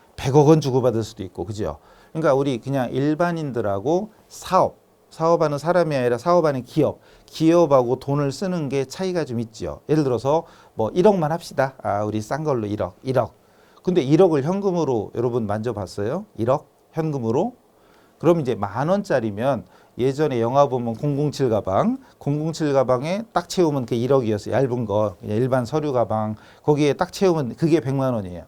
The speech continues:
아니, 일억원 참, 일억 원, 백만 원이 아니라 한 다발이 백만 원이니까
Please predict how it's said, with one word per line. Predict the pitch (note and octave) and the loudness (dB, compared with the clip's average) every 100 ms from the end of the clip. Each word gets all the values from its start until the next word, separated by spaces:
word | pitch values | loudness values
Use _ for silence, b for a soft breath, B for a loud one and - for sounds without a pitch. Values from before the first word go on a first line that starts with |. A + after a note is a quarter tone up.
| _ | _
아니, | G#2+ F2 | -6 -4
일억원 | F#2+ A2+ F#2+ - | -4 -2 -4 -8
참, | - - | -12 -14
일억 | - D#2 | -12 -10
원, | - - | -12 -12
백만 | C3+ C3 A2+ | -8 -6 -6
원이 | F2+ | -8
아니라 | D#2 D#2 C#3+ F3+ B B | -10 -4 -4 -4 B B
한 | - A3+ | -4 2
다발이 | G3+ F3 D3 | 4 4 2
백만 | C3+ C3+ C#3+ | -2 -2 0
원이니까 | C3 A2+ G2+ - D3+ | 0 -4 -6 0 0